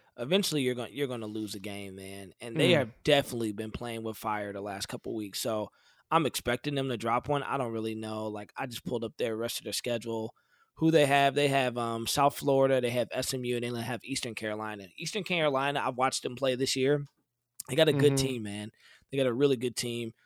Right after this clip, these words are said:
Speaker 1: S M U, I don't know, man. I watched S M U play yesterday, and I was so frustrated 'cause I thought this was gonna be a good bounce-back win for them against Memphis. And, um, shout out to Luke Croy, man, my former high school coach,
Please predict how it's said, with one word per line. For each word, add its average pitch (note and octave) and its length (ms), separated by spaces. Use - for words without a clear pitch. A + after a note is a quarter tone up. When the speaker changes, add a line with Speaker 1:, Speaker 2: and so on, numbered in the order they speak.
Speaker 1:
S E3 200
M D#3 140
U, E3 340
I D3+ 120
don't E3+ 220
know, D3+ 140
man. A#2 160
I A#2+ 40
watched C3 260
S D3 160
M B2+ 80
U C3 100
play A#2+ 180
yesterday, B2 340
and B2 80
I A#2+ 60
was A2+ 120
so D3 320
frustrated A2 600
'cause - 100
I A2+ 80
thought A#2 220
this A2+ 100
was - 60
gonna A#2 180
be A2+ 140
a G#2+ 80
good G2+ 320
bounce-back A2+ 480
win A2 180
for A2 140
them A2 180
against G#2+ 280
Memphis. A2 520
And, A2+ 220
um, A2 400
shout D3 200
out A#2+ 100
to B2+ 160
Luke A#2+ 280
Croy, A2+ 360
man, G#2+ 220
my G#2+ 120
former A2+ 280
high A2 160
school G#2+ 400
coach, - 480